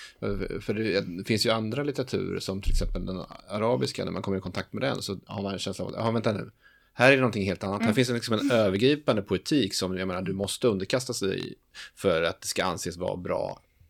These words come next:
Speaker 1: eh, bra dikt. Och då är den liksom mycket mer formaliserad och, liksom, det är den du mäter dig mot. Inte att du har ett originellt uttryck kanske, utan känslan är att, jag vet inte hur det är egentligen, men känslan är att, ja, men det här är litteratur som aldrig, liksom, har gått,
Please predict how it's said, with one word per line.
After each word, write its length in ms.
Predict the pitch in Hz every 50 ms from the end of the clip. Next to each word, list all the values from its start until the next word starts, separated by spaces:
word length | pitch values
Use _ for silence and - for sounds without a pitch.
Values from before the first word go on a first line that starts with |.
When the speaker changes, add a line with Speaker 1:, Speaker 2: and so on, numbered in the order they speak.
| _ - 170 160 139 _ _ _ -
Speaker 1:
eh, 280 | 101 92 92 87 87
bra 340 | 85 92 98 95 104 101 92
dikt. 420 | 98 117 180 - - - - -
Och 100 | 95 98
då 160 | 101 104 107 110
är 100 | 117 120
den 120 | 110 98
liksom 200 | 95 - - 98
mycket 160 | 92 - -
mer 280 | 113 113 92 90 101 - - 98 -
formaliserad 920 | - - 104 95 95 90 92 95 - - 147 143 139 123 104 98 92 95
och, 100 | 95 92
liksom, 340 | 92 92 - - 82 90 92 - - - - - - -
det 80 | - 95
är 40 |
den 280 | 92 131 147 156 143 113
du 80 | 104 95
mäter 360 | 95 85 - - - - 87
dig 100 | 90 90
mot. 280 | 90 87 - - - 101
Inte 160 | 92 - 117
att 60 | 110
du 80 | - 113
har 140 | 107 101 92
ett 100 | - 90
originellt 540 | 90 90 95 98 107 110 113 110 - -
uttryck 320 | 85 82 - - 80 78 -
kanske, 320 | - - - - - - -
utan 420 | 82 85 - - 90 90 - - - - - - - -
känslan 420 | - - - 98 - - 98 92 87
är 120 | 87 85 87
att, 120 | - - - _ _ _ -
jag 80 | 104
vet 140 | 98 104 -
inte 160 | 98 - 98
hur 120 | 90 101 95
det 80 | 95 -
är 380 | - 107 101 90 82 - - - _ _ -
egentligen, 580 | 107 - - 95 104 92 - - - 104 95
men 120 | 92 95 92
känslan 320 | - 98 92 - 95 92
är 160 | 92 87 85
att, 160 | 82 - - -
ja, 60 | 92
men 120 | 95 95 92
det 60 | 92
här 120 | 95 95
är 40 | 90
litteratur 380 | 87 85 - 95 87 - 95 87
som 180 | - 90 87
aldrig, 200 | 87 87 85 87
liksom, 200 | 85 85 - 90
har 100 | 85 82
gått, 180 | 90 90 90 -